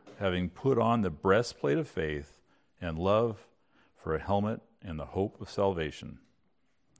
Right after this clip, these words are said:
For God has not destined us for wrath, but to obtain salvation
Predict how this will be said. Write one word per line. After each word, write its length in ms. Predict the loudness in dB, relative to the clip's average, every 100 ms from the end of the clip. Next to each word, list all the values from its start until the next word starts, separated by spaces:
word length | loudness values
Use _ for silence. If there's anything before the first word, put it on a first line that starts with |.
| -20 -20 -20 _ _ _ _ _
For 220 | _ -6 0
God 400 | 4 8 8 6
has 280 | 0 -2
not 380 | 0 2 0 -2
destined 420 | 0 0 0 -2
us 200 | -2 -4
for 180 | -4 -2
wrath, 540 | 2 2 0 -4 -10 -12
but 220 | -8 -6
to 140 | -6 -6
obtain 400 | -4 -2 0 0
salvation 840 | 2 4 4 2 2 -4 -8